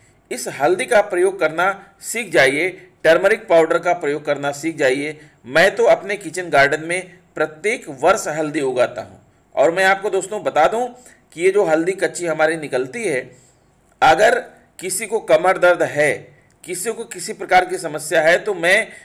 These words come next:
उस हल्दी का पाक बना देता हूँ, अर्थात उसे घी में भून करके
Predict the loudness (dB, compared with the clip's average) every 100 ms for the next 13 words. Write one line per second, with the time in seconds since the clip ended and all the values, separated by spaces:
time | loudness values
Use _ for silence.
0 | _ -10 -6 -2 0 0 0 0 0 2
1 | 2 2 0 -2 -2 -6 -8 -16 -20 _
2 | _ -4 -4 2 4 4 2 -8 -20 _
3 | -4 -2 -2 -4 -6 -2 -2 0 -4 0
4 | -2 0 -2